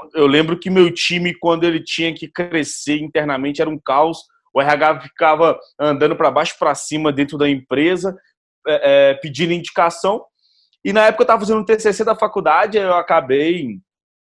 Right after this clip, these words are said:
é, conectando as pontes. Então,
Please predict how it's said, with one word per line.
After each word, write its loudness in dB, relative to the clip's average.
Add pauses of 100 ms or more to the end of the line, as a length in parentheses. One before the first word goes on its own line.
(140)
é, 4
conectando 0
as -2
pontes. -8
Então, -4